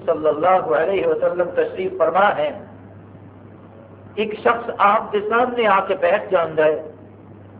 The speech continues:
اپنے ایک گناہ دا ذکر کردا ہے، "انی فعلت کذا و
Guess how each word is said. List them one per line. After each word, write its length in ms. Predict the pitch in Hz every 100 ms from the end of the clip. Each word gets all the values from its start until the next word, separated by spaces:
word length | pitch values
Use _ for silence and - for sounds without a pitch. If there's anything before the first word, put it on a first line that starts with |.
| - - - - - - -
اپنے 380 | 190 - 208 220
ایک 280 | 214 214 208 -
گناہ 420 | 180 180 214 220 -
دا 60 | 175
ذکر 320 | 175 151 151
کردا 380 | 135 127 120 127
ہے، 280 | 127 117 - - - -
"انی 520 | - 180 175 196 185 -
فعلت 520 | 160 131 175 180 - 156 156
کذا 400 | 147 143 175 180
و 120 | 139